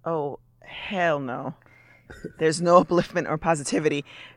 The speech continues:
Everybody's talking about, like, Freddie Gray and Eric Gardner, and there's so many people, I can't even think of them all on the top of my head right now. And nobody's talking about Jessica Hernandez or Andy Lopez, a thirteen-year-old who was shot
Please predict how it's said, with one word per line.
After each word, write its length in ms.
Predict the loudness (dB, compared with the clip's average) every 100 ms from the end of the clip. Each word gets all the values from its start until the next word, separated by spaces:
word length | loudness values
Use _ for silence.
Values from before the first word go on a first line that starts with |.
| _ 4
Everybody's 580 | 6 6 6 6 4 -2
talking 360 | -4 -4 -6
about, 320 | -2 0 0 -2
like, 180 | -6
Freddie 220 | -4 -4 -2
Gray 640 | 2 4 4 2 0 -4 -14 -20 -20 _
and 360 | -4 -2 -2 -2
Eric 260 | 0 0 4
Gardner, 640 | 8 8 6 0 -2 -4 -10 _ _ _ _ _
and 880 | -4 0 0 -2 -4 -6 -8 -12 -14 -20 _ -4
there's 160 | -2
so 240 | 2 4 4
many 180 | 4 -2
people, 420 | -4 -4 2 4
I 80 | 4
can't 200 | 2 -2
even 160 | -2
think 240 | -2 -2 -2
of 200 | -4 -4
them 220 | -4 -4 0
all 220 | 2 2
on 180 | -2 -6
the 60 |
top 180 | -6 -4
of 60 | -4
my 140 | -4
head 200 | 0 0
right 160 | -2 -4
now. 240 | -2 -2 -6 -18 -20 -12 0
And 240 | 2 4
nobody's 400 | 4 4 0 -2
talking 340 | 0 0 0
about 320 | -2 2 2 2
Jessica 340 | -4 -6 -8
Hernandez 920 | -6 -4 0 0 2 2 0 -4 -14 -18 _ -4
or 200 | 0 2
Andy 280 | 0 -2 2
Lopez, 480 | 2 2 0 -2
a 60 | -4
thirteen-year-old 640 | -4 -4 -4 -4 -2 -2
who 80 | -4
was 120 | -6
shot 640 | -6 2 6 6 4 -6